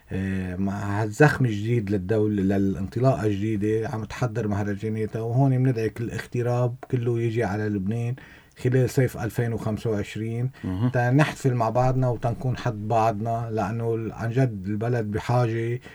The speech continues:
Speaker 1: لمجهود، مع العلم إنه الاغتراب ما ترك لبنان، وب-، بالظروف اللي مرقنا فيها وبال-، الأزمة الاقتصادية، لولا من الاغتراب ما كنا قدرنا كفينا.
Speaker 2: يعني يوم اللي مبين إنه مهرجانات الأرز هي اللي بلشت،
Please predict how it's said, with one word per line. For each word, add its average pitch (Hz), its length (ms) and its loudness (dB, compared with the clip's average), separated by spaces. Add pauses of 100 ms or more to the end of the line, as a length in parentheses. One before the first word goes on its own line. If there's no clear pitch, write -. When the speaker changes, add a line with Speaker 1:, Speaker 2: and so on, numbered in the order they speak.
(220)
Speaker 1:
لمجهود، 117 580 2
مع 107 280 0
العلم 123 380 2
إنه 107 200 -2
الاغتراب 120 560 -2
ما 131 100 4
ترك 117 360 2
لبنان، 110 480 -2 (480)
وب-، 104 760 0
بالظروف 117 540 6
اللي 113 200 0
مرقنا 117 420 0
فيها 123 300 2
وبال-، 101 540 0 (560)
الأزمة 117 640 6
الاقتصادية، 113 840 0
لولا 127 280 4
من 120 140 2
الاغتراب 123 840 2 (240)
ما 107 280 -2
كنا 113 280 0
قدرنا 95 300 0
كفينا. - 440 -10 (460)
Speaker 2:
يعني 131 240 8
يوم 147 300 8
اللي 110 260 4
مبين 139 420 8
إنه 101 300 6
مهرجانات 107 760 2
الأرز 107 560 -2
هي 107 300 2
اللي 101 340 0
بلشت، 101 440 0